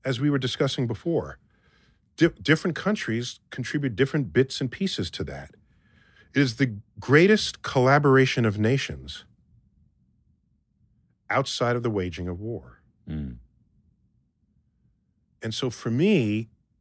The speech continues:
Speaker 1: it's more than just what science are you doing. It's a symbol of hope for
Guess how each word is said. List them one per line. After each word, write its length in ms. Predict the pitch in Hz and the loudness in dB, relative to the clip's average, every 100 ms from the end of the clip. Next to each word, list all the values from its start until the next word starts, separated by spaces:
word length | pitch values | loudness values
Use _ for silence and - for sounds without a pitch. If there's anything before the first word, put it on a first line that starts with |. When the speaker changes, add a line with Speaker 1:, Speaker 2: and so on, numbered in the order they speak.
| _ _ _ _ _ _ _ _ _ - | _ _ _ _ _ _ _ _ _ -12
Speaker 1:
it's 200 | 131 - | -10 -4
more 220 | 127 165 | -2 0
than 140 | 156 127 | 0 4
just 320 | 123 120 - - | 4 4 0 -4
what 200 | 104 110 | -2 -2
science 440 | - 113 123 120 | -2 -2 0 0
are 60 | 135 | -2
you 140 | 123 | -2
doing. 400 | 107 113 117 117 - _ _ _ _ - | 0 -2 0 -4 -8 _ _ _ _ -10
It's 120 | 113 | -2
a 60 | 123 | 0
symbol 720 | - - 190 165 113 107 98 - | 0 6 8 10 8 6 2 -4
of 120 | 95 | 2
hope 300 | 123 101 - _ _ _ _ _ _ _ _ _ _ | 2 2 -4 _ _ _ _ _ _ _ _ _ _
for 680 | _ - - 120 113 107 104 | _ -20 -8 -2 2 2 0